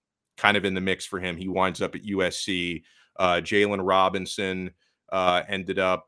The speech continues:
uh, you know, not choosing Miami, the, the transfer out of, uh, out of U C F. So you missed out on a couple of these guys, but, you know, not to say that, that Young is gonna be in the league of these players that I mentioned, but Miami wanted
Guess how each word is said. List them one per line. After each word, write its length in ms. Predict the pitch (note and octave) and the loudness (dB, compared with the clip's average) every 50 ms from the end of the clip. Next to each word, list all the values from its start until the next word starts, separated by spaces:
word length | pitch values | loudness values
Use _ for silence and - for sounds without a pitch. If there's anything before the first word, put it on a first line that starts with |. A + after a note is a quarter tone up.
| _ - | _ -4
uh, 340 | F#2 F2+ F2 E2+ E2+ E2+ E2+ | -2 0 0 0 0 0 -2
you 60 | E2+ F2+ | -2 -4
know, 120 | F2+ F2 | -4 -4
not 260 | F2 F2+ F2+ F#2+ - | -2 0 0 0 -2
choosing 360 | - - A#2 G#2+ F#2+ F#2+ F#2+ | -4 -6 -8 -6 -6 -6 -6
Miami, 380 | F2+ F2+ F2+ F#2 F#2 F2+ F2+ F2 | -4 -4 -2 -2 -2 -4 -4 -4
the, 240 | E2+ F2 E2+ E2+ E2 | -4 -4 -4 -4 -4
the 200 | E2 F2 E2+ E2+ | -6 -8 -10 -10
transfer 580 | - - A2 G2+ G2 F2+ - - - F#2 F2 - - | -8 -4 -2 0 0 -2 -4 -6 -6 -6 -6 -4 -4
out 240 | F2+ F2 E2+ E2 - | -4 -4 -4 -6 -4
of, 420 | F#2 F#2 F2+ F2+ F2+ F2 E2 E2 - - - - - - - F2 | -4 -2 0 0 0 -2 -4 -6 -10 -20 -20 -20 -20 -20 -18 -14
uh, 300 | F2+ E2+ E2 D#2+ E2 - - | -14 -12 -12 -12 -12 -12 -10
out 140 | F#2 F#2 F2+ | -8 -8 -6
of 140 | E2+ D#2 - - _ _ _ _ - | -8 -10 -12 -20 _ _ _ _ -16
U 200 | A2 G#2+ A2 A2 | -10 -8 -6 -6
C 320 | - - - A#2 G#2 G2 | -6 -6 -6 -4 -2 0
F. 380 | F#2 F2+ E2+ - - - - - _ _ _ _ - | 0 0 -2 -4 -8 -12 -20 -20 _ _ _ _ -8
So 140 | - - G#2 | -4 -2 -2
you 140 | F#2+ G2 | -2 -2
missed 340 | G2+ G#2+ B2 C3+ - - - | 0 2 2 0 0 0 2
out 180 | A2+ A2 A2 G#2+ | 4 4 4 4
on 100 | G2+ G2 | 2 -2
a 40 | F#2+ | -4
couple 340 | - - G#2 - - G2 | -2 -2 -2 -2 -2 -2
of 60 | F#2 F2 | -4 -2
these 180 | F#2 F2+ - | -4 -6 -6
guys, 460 | - - F2+ F2+ E2+ E2 D#2+ D#2+ - - | -4 -2 0 0 0 0 -2 -6 -10 -8
but, 200 | - F2+ F2 D#2+ - _ _ _ _ _ _ _ _ _ _ _ _ _ - | -6 -6 -6 -6 -8 _ _ _ _ _ _ _ _ _ _ _ _ _ -8
you 80 | A2 F#2+ | -4 -2
know, 120 | F#2+ F#2 | -2 2
not 220 | F#2 G2 G#2+ G#2+ - | 4 4 4 2 0
to 60 | - | -4
say 340 | - - - G2 F#2 F#2 F2 | -8 -4 0 0 0 0 -2
that, 240 | E2 E2+ E2 D#2+ - - - - - - - - - - - - - _ _ | -2 -4 -6 -8 -10 -14 -20 -20 -20 -20 -20 -20 -20 -20 -20 -20 -20 _ _
that 200 | - G2+ F#2+ D#2+ - | -2 -2 -2 -2 0
Young 360 | - A#2+ A2+ A2+ A2+ G#2+ G2+ | 4 6 8 8 8 6 4
is 120 | F#2+ F2 - | 0 -4 -4
gonna 180 | - A#2 G2+ | -4 -2 -2
be 320 | E2+ D#2 G2+ F#2 F#2 F2 - - | -2 -2 -4 -6 -6 -4 -2 -2
in 120 | C3 B2 | 0 0
the 80 | A#2 G#2+ | 0 0
league 320 | G#2+ A#2+ A#2+ A#2+ A2 G2+ | 0 0 0 0 0 0
of 60 | F#2+ | -2
these 180 | E2 G#2 F#2+ - | -6 -6 -8 -6
players 400 | - - A2 G#2 G2+ F#2+ F#2 - | -4 -2 0 0 0 0 -2 -2
that 100 | G2+ F2+ | -2 -2
I 80 | F2 | 0
mentioned, 440 | F2 F2+ F#2+ F#2 F#2 - - F2 D#2 | 0 0 -2 -2 -2 -4 -10 -12 -12
but 100 | E2 D#2+ | -12 -8
Miami 400 | E2+ F#2 G2 G#2 G#2+ G2+ G2+ G2 | -4 -2 0 0 0 0 -2 -4
wanted 320 | F#2 F#2 F#2 F2+ E2 E2 | -4 -2 -2 -2 -2 -4